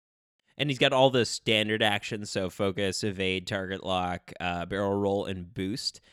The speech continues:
And his dial's actually, I mean, it's amazing. First of all, he's got blue one hards and blue one banks, which is fantastic. He also has a blue two forward,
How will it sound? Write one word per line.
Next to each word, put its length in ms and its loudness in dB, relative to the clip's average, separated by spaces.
And 220 6
his 160 0
dial's 360 4
actually, 500 0
I 40 -4
mean, 140 0
it's 140 -4
amazing. 580 0
First 260 0
of 80 0
all, 160 -2
he's 160 -6
got 260 0
blue 180 0
one 200 -4
hards 300 -2
and 100 -6
blue 200 -2
one 260 -8
banks, 360 -8
which 120 -12
is 100 -8
fantastic. 640 -8
He 80 0
also 200 0
has 100 0
a 60 -2
blue 180 0
two 180 -2
forward, 480 2